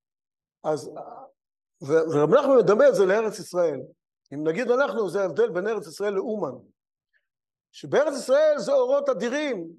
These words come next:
אורות אדירים, אורות של החוכמה, אז מעביר הדרך ומחכים, שמכאן באה נבואה, פוגשים את האור עצמו. ולכן זה חייב להיות דרך המון לבושים.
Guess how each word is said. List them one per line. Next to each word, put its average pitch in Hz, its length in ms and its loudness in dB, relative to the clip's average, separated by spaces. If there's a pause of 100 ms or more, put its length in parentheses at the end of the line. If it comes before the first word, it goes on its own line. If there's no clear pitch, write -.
(880)
אורות 277 240 -2
אדירים, 269 400 -2
אורות 277 220 2
של 269 120 -2
החוכמה, 240 380 -2
אז 240 80 -4
מעביר 240 320 0
הדרך 240 280 -2
ומחכים, 240 560 -6
שמכאן 196 500 -6
באה 240 120 -2
נבואה, 247 680 -2 (680)
פוגשים 285 440 -2
את - 120 -2
האור 302 240 2
עצמו. 294 680 -4 (680)
ולכן 214 400 0
זה 247 120 -6
חייב 262 220 -2
להיות 262 200 -2
דרך 240 300 -4
המון 240 460 -6
לבושים. 214 540 -8